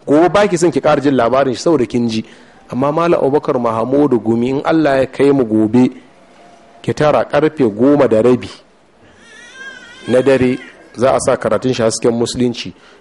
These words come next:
Haka titir za a yi ta yi, kuma ba ki taɓa gajiya. Don yaran ma da aka haifa yanzu, su ɗauka suke Abubakar Gumi fa yana nan da ran shi. Don ba su ɗauka ya mutu ba. In aka ce kuma Lahadi karfe hudu na marece,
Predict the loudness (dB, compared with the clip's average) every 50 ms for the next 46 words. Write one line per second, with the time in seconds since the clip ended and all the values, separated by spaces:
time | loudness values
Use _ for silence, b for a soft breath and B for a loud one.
0 | B B B -4 -2 -2 -2 0 -2 -4 -2 -2 -4 -2 2 2 4 4 4 2
1 | 0 -4 -18 _ -4 0 0 0 2 0 -2 -2 0 0 0 0 0 0 0 0
2 | 0 0 -2 -2 -4 0 0 0 0 0 -2 0 -2 -2 -2 -4 _ _ _ _
3 | _ _ _ _ _ _ _ _ _ _ _ _ -4 0 2 2 4 4 4 4
4 | 4 2 2 2 2 2 2 2 0 0 0 0 0 0 0 0 0 2 2 2
5 | 0 -2 -2 -4 -2 -4 0 0 0 0 0 -2 -2 -2 -4 -4 -2 0 0 2
6 | 0 0 0 -2 -2 0 0 0 0 0 0 0 0 0 -2 -2 -2 -2 -2 -4
7 | -4 -6 -8 -12 -16 -18 -20 -20 -20 -20 -20 _ -20 -20 -20 _ _ -20 _ _
8 | _ _ 0 0 2 4 4 2 2 4 2 2 4 4 2 2 4 2 0 -2
9 | -4 -8 -8 -10 _ _ _ _ _ _ _ _ _ _ _ _ _ _ _ _
10 | _ _ _ _ -20 _ _ _ _ -20 -10 -4 -2 0 2 2 2 0 0 0
11 | 0 0 0 0 2 2 4 2 2 2 0 -2 -4 -4 -4 -4 -4 -4 -2 -2
12 | -2 -2 -2 -2 0 0 0 0 2 0 0 0 -2 -4 -6 -4 -4 -4 -4